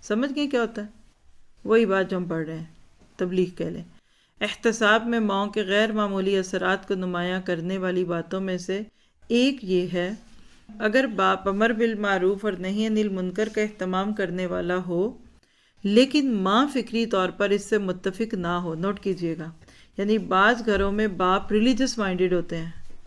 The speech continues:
लेकिन माएँ नहीं होती, तो बाप की सारी कोशिशों के ज़ाया हो जाने का ख़दशा होता है।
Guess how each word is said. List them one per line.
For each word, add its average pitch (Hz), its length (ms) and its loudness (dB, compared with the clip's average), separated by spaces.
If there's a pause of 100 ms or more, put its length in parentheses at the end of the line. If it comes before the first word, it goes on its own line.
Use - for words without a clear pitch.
(120)
लेकिन 226 280 2
माएँ 226 200 6
नहीं 247 160 4
होती, 208 320 0 (540)
तो 254 140 4
बाप 208 400 4
की 269 120 0
सारी 247 540 2
कोशिशों 208 680 0
के 220 180 2
ज़ाया 185 420 2
हो 208 180 0
जाने 175 360 -2
का 196 120 -4
ख़दशा 208 380 0
होता 202 320 -2
है। 185 200 -12